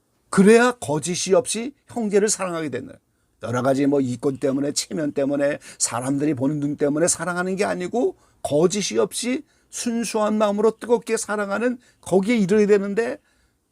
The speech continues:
그것이 영혼이 깨끗하게 되어야 그 사랑이 되어지고 근데 그 영혼이 깨끗하게 되려면 진리를 순종해야 된다는 거예요. 그래서 오늘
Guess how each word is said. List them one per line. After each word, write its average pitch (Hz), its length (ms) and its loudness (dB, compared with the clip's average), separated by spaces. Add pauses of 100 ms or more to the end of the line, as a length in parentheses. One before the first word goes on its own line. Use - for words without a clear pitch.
그것이 247 520 -2 (140)
영혼이 143 400 0
깨끗하게 120 440 -6
되어야 113 380 -6 (260)
그 240 80 -2
사랑이 170 480 -4 (180)
되어지고 120 540 -4 (240)
근데 240 200 -2
그 247 180 0
영혼이 156 280 2
깨끗하게 131 420 -4
되려면 127 440 -6 (600)
진리를 120 540 -4 (100)
순종해야 180 540 -4
된다는 110 400 -20
거예요. - 160 -20 (480)
그래서 127 220 -2
오늘 135 420 0